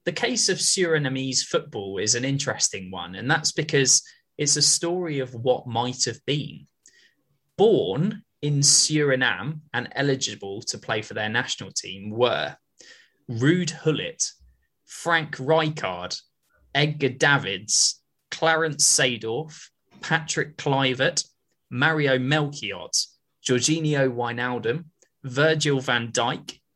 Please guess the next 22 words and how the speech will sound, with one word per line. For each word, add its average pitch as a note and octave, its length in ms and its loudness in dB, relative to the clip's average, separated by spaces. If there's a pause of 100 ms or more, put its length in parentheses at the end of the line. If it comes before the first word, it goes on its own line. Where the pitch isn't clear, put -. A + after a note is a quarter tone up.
(160)
and B2 200 -2
Jimmy C3 320 2
Floyd B2 380 0
Hasselbank. G#2 800 -4 (680)
However, D#3 840 0 (600)
because E3+ 380 2
Suriname A#2+ 1160 2
is A#2 180 2
essentially A#2 520 2
a G#2+ 60 -2
Dutch - 420 -2
colony, A2+ 640 -2 (760)
the C#3 100 6
Dutch D#3+ 440 2
national D3 420 0
side G2+ 360 -4
snaps - 640 4
up A#2 300 0
all A#2+ 220 -6
their G#2+ 180 -2
best A2 360 -4
talent. F#2+ 420 -6